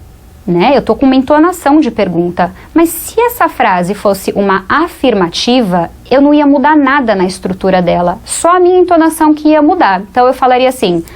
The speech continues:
Você tá bem? Certo?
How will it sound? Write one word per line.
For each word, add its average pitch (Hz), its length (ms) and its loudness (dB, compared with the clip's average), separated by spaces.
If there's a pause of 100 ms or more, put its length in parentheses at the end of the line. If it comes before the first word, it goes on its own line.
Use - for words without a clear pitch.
(240)
Você 180 260 -2
tá 196 160 -2
bem? 208 400 -2 (840)
Certo? 240 540 -2